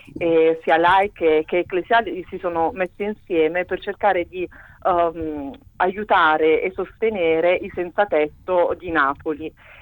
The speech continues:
Questo ovviamente ci ha permesso di essere inseriti in questo progetto attivamente e, mm, nello specifico, eh,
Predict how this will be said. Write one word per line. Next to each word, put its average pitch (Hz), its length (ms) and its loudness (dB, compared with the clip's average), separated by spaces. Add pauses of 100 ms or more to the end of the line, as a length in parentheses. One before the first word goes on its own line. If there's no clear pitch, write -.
(140)
Questo 233 340 0
ovviamente 185 520 0
ci - 120 -8
ha - 80 -20
permesso 214 560 0
di 175 220 -4
essere 180 360 -4
inseriti 180 720 -8
in 175 120 -10
questo 185 300 -6
progetto 226 840 0 (280)
attivamente 196 1040 0
e, 175 420 2
mm, 165 680 -8
nello 185 200 -4
specifico, 180 840 -2
eh, - 60 -8